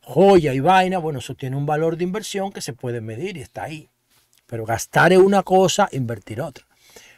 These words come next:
Pero lo cierto es que después de esa filtración de que, de lo, de lo que gastaba Anuel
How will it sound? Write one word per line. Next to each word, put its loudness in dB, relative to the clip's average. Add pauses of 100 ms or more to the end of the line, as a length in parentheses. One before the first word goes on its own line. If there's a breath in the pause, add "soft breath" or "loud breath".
(180 soft breath)
Pero 10
lo 6
cierto 6
es 6
que 2
después 2
de 2
esa 0
filtración -2
de -2
que, -6 (460 soft breath)
de -4
lo, -2
de -2
lo -2
que -4
gastaba 4
Anuel 2